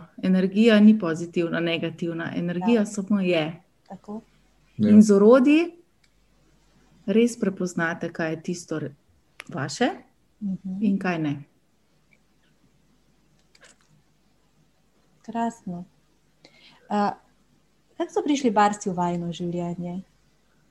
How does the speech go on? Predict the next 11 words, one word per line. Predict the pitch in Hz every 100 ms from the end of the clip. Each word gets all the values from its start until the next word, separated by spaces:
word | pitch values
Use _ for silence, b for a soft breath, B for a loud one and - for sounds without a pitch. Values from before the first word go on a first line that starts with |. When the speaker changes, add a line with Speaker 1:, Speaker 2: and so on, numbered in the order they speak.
| _ _ _ _ _ _ _ -
Speaker 2:
Pa | 175
kdaj? | 170 175 185 202 196 _ _ _ _ _ _ _ _ _ _ _ _ _ _ _ _ -
Speaker 1:
Kot | 254
sva | 240
rekla | 220 214 220
na | 208
začetku, | 214 202 214 220 214 254
pred | 214 196
cirka | 190 196 196 190
tremi | 170 202 196 170
leti | 175 185 269 302